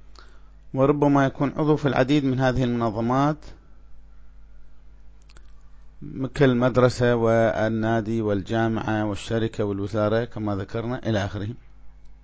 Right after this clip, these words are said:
وهذه المنظمات يقاس نجاحها بمدى أهدافها أو تحقيق أهدافها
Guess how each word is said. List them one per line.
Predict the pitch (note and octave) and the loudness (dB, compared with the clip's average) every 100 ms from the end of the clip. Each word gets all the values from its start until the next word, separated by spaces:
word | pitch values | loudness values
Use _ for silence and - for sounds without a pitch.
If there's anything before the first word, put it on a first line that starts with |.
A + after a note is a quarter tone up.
| - - - - - - - - - - - - - - - - - C3 | -18 -18 -18 -18 -18 -20 -18 -18 -18 -18 -20 -18 -18 -16 -16 -16 -10 2
وهذه | C#3 C#3 - A#2 D3 F3+ G3+ F#3 | 4 4 2 0 2 2 2 2
المنظمات | D#3 C#3+ A#2+ C3+ B2 A2+ C#3+ - - - - - - - - - - - - - - - | 4 2 4 2 4 2 0 -6 -18 -18 -20 -20 -20 -20 -20 -18 -18 -18 -20 -20 -20 -12
يقاس | A2+ - D3 D3+ C3 | -6 4 4 4 0
نجاحها | A#2 C#3 B2+ C3 B2+ | 0 0 0 2 2
بمدى | B2 A#2 A#2 D3 C#3+ C#3 - - - - - - - | 2 0 -2 2 4 4 0 -6 -20 -20 -20 -12 -6
أهدافها | A2 A2 C#3 C3+ - - - G#2+ F#2+ A#2 A#2 | -2 4 4 2 -8 -20 -12 -6 -2 0 0
أو | A2+ | -4
تحقيق | G#2 G#2+ - - C#3+ - | -6 -8 -8 -2 -2 -2
أهدافها | G2 G2+ G2 E2 E2+ | -6 0 0 0 -6